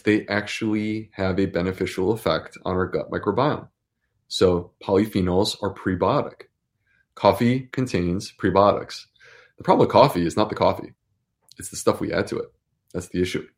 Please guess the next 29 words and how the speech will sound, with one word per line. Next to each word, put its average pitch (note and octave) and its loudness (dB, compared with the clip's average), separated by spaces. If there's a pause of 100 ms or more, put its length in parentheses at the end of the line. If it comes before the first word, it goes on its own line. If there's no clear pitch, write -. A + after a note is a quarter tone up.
(360)
Now, B2 4 (240)
alcoholic B2 6
drinks. - 0 (560)
If A2 2
you A2+ 4
look C3 4
at A2 4
people A2 0
who A2 0
drink G#2 -2
red G2+ 4
wine, A2+ 4 (480)
red G2 -2
wine G#2 2
contains G2 -4
resveratrol. G2+ 2 (680)
That G#2+ 4
resveratrol G2+ 2
is F#2+ -2
also G2+ 2
a F2+ 2
polyphenol. F2 -4 (540)
Uh, F2 0 (140)
number G#2+ 2
of F#2+ 0
health G2 -2
benefits F#2 -4
to F2+ -2
it, B2 -2